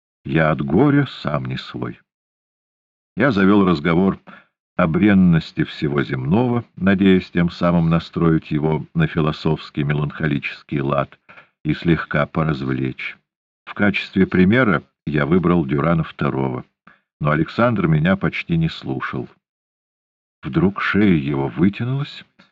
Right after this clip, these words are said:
как у разъяренной кобры. Взгляд его был прикован к магазину. "Вот они!" —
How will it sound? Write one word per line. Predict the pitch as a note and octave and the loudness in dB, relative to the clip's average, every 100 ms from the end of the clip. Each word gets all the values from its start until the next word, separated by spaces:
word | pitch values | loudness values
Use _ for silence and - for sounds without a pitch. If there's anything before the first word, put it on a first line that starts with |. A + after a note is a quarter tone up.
| _ _ - | _ _ -4
как | A2+ A2+ - | -4 -4 0
у | G#2 | 2
разъяренной | G2+ C2+ E2 G2 G2 F#2+ G2 | 2 2 2 4 4 2 0
кобры. | - G2 F2+ F#2+ G2 _ _ _ | 0 0 0 -2 -4 _ _ _
Взгляд | C#2 B1 - B1+ G2 A#2+ | -10 -8 -6 -2 -2 0
его | A#2 B2 A#2 | 0 0 2
был | F2 A2 | 2 2
прикован | - G2+ - F2+ F#2+ G2 | 0 -6 0 0 2 -2
к | - | -4
магазину. | F2 E2+ F2 C#2+ C#2 C#2 A#1+ - | -2 0 0 -2 -4 -4 -6 -2
"Вот | E2 D#2 - | -2 -2 -6
они!" — | C#2+ - C#2 | -8 -6 -10